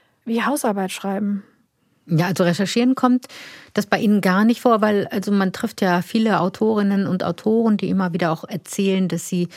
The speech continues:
Speaker 2: zum Beispiel im Rahmen ihrer Familiengeschichte auf den Spuren ihrer Vorfahren
Speaker 1: Mhm.
Speaker 2: gewandelt sind, also dem Opa hinterhergereist oder, äh, dem Vater oder der Mutter oder so. Und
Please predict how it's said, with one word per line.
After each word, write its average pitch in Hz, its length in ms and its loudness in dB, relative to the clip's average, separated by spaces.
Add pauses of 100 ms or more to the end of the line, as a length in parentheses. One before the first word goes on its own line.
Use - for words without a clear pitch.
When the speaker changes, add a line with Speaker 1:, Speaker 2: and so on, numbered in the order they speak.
(480)
Speaker 2:
zum 262 180 2
Beispiel 202 1000 2
im 175 160 0
Rahmen 165 300 0
ihrer 165 180 -2
Familiengeschichte 175 880 -2
auf 156 100 -4
den 170 140 -4
Spuren 208 480 -4
ihrer 190 240 -4
Vorfahren 196 640 4
Speaker 1:
Mhm. 190 40 0
Speaker 2:
gewandelt 190 600 0
sind, 196 380 -2
also 190 300 0
dem 220 240 0
Opa 196 260 0
hinterhergereist 175 1040 -2
oder, 165 340 -2 (440)
äh, 185 160 0
dem 208 180 0
Vater 190 540 0
oder 175 160 0
der 175 80 0
Mutter 196 340 0
oder 185 220 -2
so. 208 160 0
Und 190 480 -2